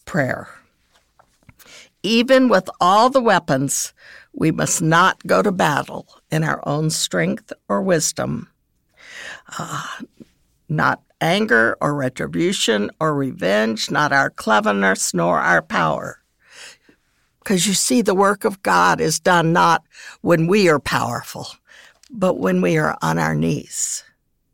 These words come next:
So the work of God is done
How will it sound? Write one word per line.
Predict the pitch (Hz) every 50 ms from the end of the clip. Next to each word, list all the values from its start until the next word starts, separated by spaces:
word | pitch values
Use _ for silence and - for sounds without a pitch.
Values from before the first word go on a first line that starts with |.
| _ _ - - - - _ _ _ _ _ _ _ _ _ _ _ _ _ _ _ _ _
So | - - - 214 170
the | - 180
work | 180 190 190 185 -
of | - 160 -
God | - 175 175 185
is | 190 175 143 - -
done | - 135 - 208 208 202 190 156 139 143 147 143